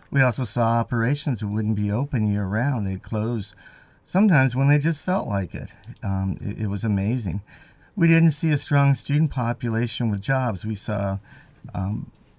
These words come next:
you know, people working in the locations, but if they're not open year-round, and if they don't have volumes of dollars, they ran small staffs. So we saw a lot of areas to identify for improvement. We saw a dining program that was strong.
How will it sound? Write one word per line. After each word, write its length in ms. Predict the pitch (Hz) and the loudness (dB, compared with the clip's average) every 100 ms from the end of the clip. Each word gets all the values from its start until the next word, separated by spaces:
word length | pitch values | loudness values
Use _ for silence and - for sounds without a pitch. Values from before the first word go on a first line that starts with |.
| - | -10
you 80 | 165 | -2
know, 160 | 139 117 | 0 0
people 240 | - 113 104 | -4 -6 -4
working 380 | 104 117 - 151 | -2 -2 2 2
in 120 | 135 | 2
the 80 | 110 | 0
locations, 640 | 101 95 107 101 - 131 | -2 -2 -4 -4 -6 -6
but 140 | 113 | -4
if 100 | 110 117 | -6 -2
they're 80 | 120 | -2
not 180 | 117 | 0
open 320 | 120 107 113 107 | -2 -2 -2 0
year-round, 680 | 104 95 110 143 120 117 - - - - - | 0 -2 0 0 0 -2 -8 -20 -20 -12 -6
and 80 | |
if 60 | 107 | -2
they 80 | 107 | 0
don't 140 | 110 | 0
have 160 | 113 104 | 2 2
volumes 380 | 101 101 98 104 | 2 2 0 -2
of 80 | |
dollars, 400 | 95 110 175 131 | -2 0 0 -2
they 120 | 117 120 | -4 -2
ran 260 | 110 110 | -2 -2
small 360 | - - 110 98 | -4 -4 -2 -2
staffs. 680 | - - 127 113 - - - - - _ | -6 -6 -4 -2 -4 -10 -16 -20 -20 _
So 100 | - | -6
we 60 | 170 | -2
saw 220 | 202 185 | 0 2
a 40 | |
lot 180 | 135 139 | 4 4
of 100 | 135 | 4
areas 380 | 123 117 110 101 | 2 0 0 -2
to 100 | 110 | -4
identify 600 | 98 104 110 107 107 104 | -2 0 -2 -2 -2 -4
for 200 | - 101 | -4 -2
improvement. 640 | 92 - 123 123 104 80 - - - - - | -2 -2 -4 -2 -4 -6 -8 -20 -20 -12 -6
We 80 | 131 | 0
saw 200 | 196 180 | 4 4
a 20 | |
dining 340 | 120 120 196 | 4 4 4
program 380 | 180 120 110 110 | 2 0 0 0
that 100 | - | -2
was 120 | 101 101 | -4 -6
strong. 600 | - 123 139 110 78 | -6 -2 0 0 -2